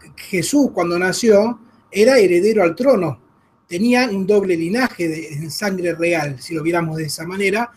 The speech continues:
como hoy podríamos entender cuando nace, eh, el hijo de un rey o el hijo de un príncipe o alguien dentro de la nobleza.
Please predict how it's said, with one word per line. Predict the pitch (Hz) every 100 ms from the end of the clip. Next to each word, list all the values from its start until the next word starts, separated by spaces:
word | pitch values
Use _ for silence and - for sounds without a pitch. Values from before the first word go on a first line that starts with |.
| _ _ _
como | 160 180
hoy | 185
podríamos | 180 170 180 180 185 -
entender | 180 175 175 190 202
cuando | 170 160 175 196 - _ _
nace, | 165 190 180 - 202 220 _ _
eh, | 175 202 220
el | 165 175
hijo | 196 180 170
de | 175
un | 170 165
rey | 196 208 196
o | 160
el |
hijo | 170 165 160
de |
un | 160 160
príncipe | 185 208 202 233 180
o | 165
alguien | 170 170
dentro | 165 160 156
de | 147
la |
nobleza. | 147 143 139 120 -